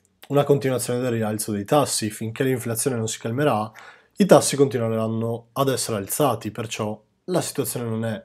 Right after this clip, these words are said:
estremamente positiva, come sembra la stiano vedendo in questo momento i mercati. Secondo me l'unica certezza al momento è che bisogna essere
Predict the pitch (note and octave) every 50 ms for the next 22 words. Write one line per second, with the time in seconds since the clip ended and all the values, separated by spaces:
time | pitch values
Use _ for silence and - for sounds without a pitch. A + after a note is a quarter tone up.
0 | _ _ - G#2+ - - - A2 G#2 G2+ G#2 G#2 G2 G2+ G#2+ G2 - G#2 G2 F#2+
1 | F#2 - - G2 G2 G2 G2 G2+ G2 F#2+ - - - - - - - - - -
2 | - - _ _ _ _ - - D#3+ D3+ D3 D3 C#3+ C#3 C3 C3 - _ - -
3 | - - D3+ C#3+ C#3 C3+ C3 B2+ B2 A#2 A#2 A#2 A2+ - - C3+ B2 A#2+ A2+ A2+
4 | A2 A2 - _ _ _ _ _ - B2+ B2+ C3 C3 A#2+ A#2 A2+ A#2 A2+ A2 G#2
5 | A2 A2 A#2 - - - A#2 A#2+ A#2+ A2 G#2 G2+ G2+ G#2 - G#2+ G2 F#2 - G#2
6 | G2+ G2+ F#2+ F#2 - - F#2+ F2 E2+ - - - F2+ F2+ - _ _ - - -
7 | D3 D#3+ F3 F3 D#3 D3+ D3+ D3+ D3 C#3+ - C3 - - C#3+ A#2+ A2+ - D3 C#3
8 | C3+ - - - G#2 F#2 - - _ - C#3+ D3 D3+ D#3+ E3 D#3+ D3+ C#3+ C#3 C3
9 | C3 - C#3+ C3+ C#3 C#3 C3 A#2+ A#2+ B2+ B2+ B2 B2 A#2 A2+ - - C3+ B2 A#2+
10 | A#2 A2+ A2+ A#2